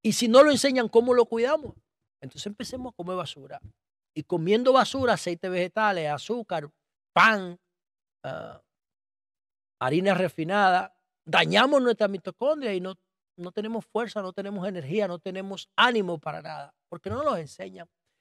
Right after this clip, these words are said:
Pero vámonos a la misma luna, que es la luna, viejo. La luna es uno de los fenómenos más impresionantes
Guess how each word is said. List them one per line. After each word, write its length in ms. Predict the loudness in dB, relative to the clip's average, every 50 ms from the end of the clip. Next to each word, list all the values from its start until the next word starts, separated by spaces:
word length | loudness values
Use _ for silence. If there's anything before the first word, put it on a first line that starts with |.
| _ _ _
Pero 140 | -8 -4 0
vámonos 280 | 0 0 2 4 4
a 40 | 4
la 100 | 4 4
misma 280 | 2 0 2 2 2 2
luna, 320 | 2 0 -2 -6 -8 -10 _ _ _ _ _ _ _ _ -18 -18 -18 -18 -20 _ _ _ _ _ _ _ _ _ _ _ _ _ _ _ _ _ _ -18 -8 -2
que 80 | 2
es 80 | 6 6
la 160 | 8 6 6
luna, 400 | 4 4 0 0 0 0 0 0
viejo. 320 | 0 -2 -4 -4 -6 -12 -14 -16 -18 _ _ _ _
La 140 | 0 2 4
luna 260 | 4 4 4 4 4
es 120 | 2 2 0
uno 200 | 0 4 6 6
de 100 | 8 8
los 260 | 8 6 4 0 _ _ _ -18 -18 -18 -18 _ -20 _ _
fenómenos 760 | -2 0 2 4 2 4 4 2 2 2 0 -2 -4 -12 _ _ _ _ -20 -20 _ _ _ _ _
más 320 | -4 0 6 6 6 6 4
impresionantes 1800 | 0 0 0 -2 _ _ _ _ 4 4 4 4 2 -2 -4 -2 0 0 0 2 2 4 4 4 4 4 2 -2 -6 _ -10 -10 -10 -10 -14 -20